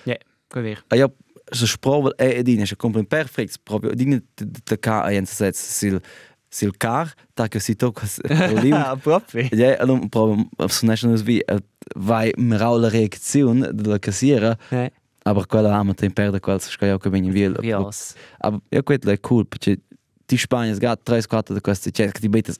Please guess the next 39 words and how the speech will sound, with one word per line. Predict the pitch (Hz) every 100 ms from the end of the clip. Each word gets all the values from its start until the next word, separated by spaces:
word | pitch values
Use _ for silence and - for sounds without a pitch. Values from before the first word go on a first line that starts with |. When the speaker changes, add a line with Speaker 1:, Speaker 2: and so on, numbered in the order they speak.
| _ -
Speaker 2:
echt | 117 - -
mo | 123 107
viden | 98 107
centro | 95 101 95
la | 95
merda. | 101 82 -
Speaker 1:
Ah, | 139 170
ti | 190
pagas | - 156 165 -
per | 180
la |
pesa, | - 269 175 - 117
quei | - 110
Speaker 2:
Eh, | -
Speaker 1:
einfach. | 165 - _ _
Speaker 2:
è | - 160
l'aria | 165 123 104 98
che | 104
è |
in | 104 98
tutto, | 85 82 -
absolut. | 117 101 92 -
Speaker 1:
Vedi, | 202 135 - -
quei | - -
einfach | 143 135
quei, | - 175 117
ne? | 120 143 -
Speaker 2:
C'è | - 160
il | 139
shock | - 147 -
è |
un | 117
persistent, | - - 113 117 104 92
Livio. | 101 90 - 104 - _ _ _ -
Speaker 1:
Lei | 131 127
fa | 127
per | - 113
una | 110
pausa. | 117 123 98